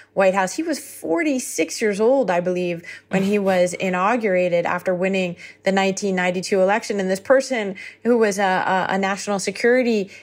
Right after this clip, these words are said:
aide to Clinton, you know, early in his career was telling me how, you know, they would go on these foreign trips, which are very grueling. And at the end of the night, you know, Bill Clinton would literally bound into the staff quarters and be like, "Okay,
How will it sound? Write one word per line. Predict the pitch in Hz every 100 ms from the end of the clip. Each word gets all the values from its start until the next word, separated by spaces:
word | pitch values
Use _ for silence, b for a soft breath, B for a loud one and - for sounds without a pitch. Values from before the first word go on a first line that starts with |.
| B
aide | 196 196 190 170 - -
to | - 202 180 160 -
Clinton, | 214 - 190 180
you | - 190
know, | 175
early | - 208 208 202
in |
his | 196 190
career | 285 330
was | 269 247
telling | 226 220
me | 214
how, | 202 185 185 175 B B
you | 269
know, | 262
they | 240
would | 262 254
go | 269 294
on | 294
these | 226 -
foreign | 247 254 233
trips, | - 254 185
which | 175
are | 190
very | 190 208 262 247 220
grueling. | 180 196 247 294 175 160 - B B 208
And | 226 226 -
at | 214
the | 240
end | 269 302
of | 226
the |
night, | 214 302 269 - B B -
you | 240
know, | 233 220
Bill | 190 254
Clinton | - 311 277 269
would | 254
literally | 220 294 302 247
bound | 180 220 269 294
into | 269 262 220
the | 226
staff | - 208 320 -
quarters | 233 190 185
and | 202
be | 214
like, | 214
"Okay, | 302 320 302 247 240